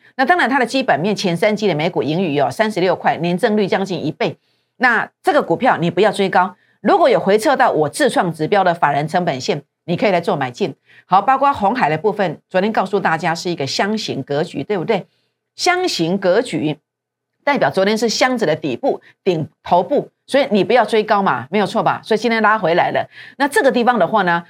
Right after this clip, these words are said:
鸿海那即将做一个箱型的上下，其实将来是有机会破茧而出的，只是目前你的资金放在这里比较没有效率，你应该要做一个汰弱换强。好，那另外呢，台积电的部分哦，那么会员朋友、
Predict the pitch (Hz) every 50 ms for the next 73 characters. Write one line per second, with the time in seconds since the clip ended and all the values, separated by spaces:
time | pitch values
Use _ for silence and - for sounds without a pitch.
0 | _ _ - 196 214 269 254 233 135 165 214 214 - 165 165 156 160 226 196 196
1 | 208 208 196 - - - 262 226 185 170 170 - - 202 208 220 214 - - 143
2 | 131 135 147 156 151 - 214 170 160 - 208 156 120 127 - _ - 220 233 208
3 | 180 196 233 208 175 147 - - 202 156 139 - - 196 180 185 175 - 240 185
4 | 151 - 143 131 127 131 143 143 - 175 165 156 139 - - _ _ _ - 190
5 | 180 320 320 320 330 285 233 - 185 160 151 151 147 160 156 - 240 190 214 233
6 | 220 226 226 202 190 - 226 180 156 156 - 156 - 131 180 160 147 - - 180
7 | 156 160 175 156 135 _ _ _ - 170 185 175 196 220 208 214 202 196 196 226
8 | 202 170 156 - - 240 196 175 180 151 - 180 - 135 - - 113 - - _
9 | _ _ - - - _ _ - 190 202 220 - 226 269 277 311 302 277 269 247
10 | 226 226 226 - 175 190 202 226 277 214 269 233 185 - 240 220 - 220 190 165
11 | 143 131 123 156 196 202 175 160 151 147 143 139 131 - _ _ _ _ _ _
12 | - - 330 269 208 175 175 170 185 170 208 202 170 147 143